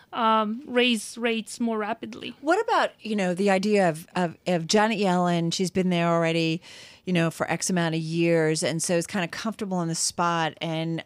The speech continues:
Speaker 2: I don't know, would a new Fed chairman potentially, Ka-, Kathleen, have a little bit of trigger fig-, finger to kinda wanna do something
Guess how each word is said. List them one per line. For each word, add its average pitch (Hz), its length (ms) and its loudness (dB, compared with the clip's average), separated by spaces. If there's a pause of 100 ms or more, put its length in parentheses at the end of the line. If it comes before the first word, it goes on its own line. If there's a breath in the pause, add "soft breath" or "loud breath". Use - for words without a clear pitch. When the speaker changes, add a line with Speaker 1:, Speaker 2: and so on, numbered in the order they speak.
Speaker 2:
I 180 140 -2
don't 202 180 -2
know, 202 320 -2 (200)
would 214 180 4
a 240 80 2
new 220 300 0
Fed 220 340 -4
chairman 190 500 -4
potentially, 170 960 -4
Ka-, 185 160 -8 (140)
Kathleen, 175 580 -4 (680 loud breath)
have 208 240 -2
a 220 40 -2
little 233 220 0
bit 220 160 0
of 190 340 2 (300 loud breath)
trigger 285 340 -2
fig-, 160 440 -2
finger 175 380 -2
to 175 100 0
kinda 202 260 -2
wanna 190 300 -2
do 220 260 -2
something 131 680 -4